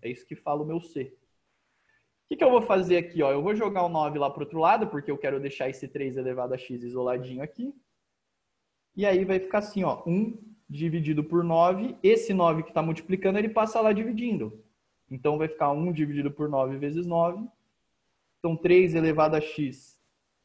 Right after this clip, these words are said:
é igual a um sobre oitenta e um. Tudo bem? Então três elevado a x é igual a um sobre oitenta e um. É três vezes três, que é nove, vezes três, que é vinte e sete,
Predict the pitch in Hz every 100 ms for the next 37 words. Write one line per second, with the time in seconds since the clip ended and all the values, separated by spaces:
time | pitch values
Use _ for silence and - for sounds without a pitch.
0 | - 151 151 151 151 143 147 156 - -
1 | 156 143 139 135 139 135 156 156 151 190
2 | 214 - _ _ _ _ _ _ _ _
3 | _ _ _ _ _ 139 143 190 220 -
4 | - - _ _ _ _ - 170 180 175
5 | 175 196 190 170 170 165 160 165 156 -
6 | 165 151 123 - _ 160 160 151 156 147
7 | 143 - 185 185 165 - - 185 180 131
8 | 123 - 151 185 190 175 196 214 151 -
9 | - 196 208 170 165 156 - 170 160 -
10 | 147 139 160 208 214 208 170 165 160 -
11 | 160 156 - 147 147 - - 185 226 -
12 | -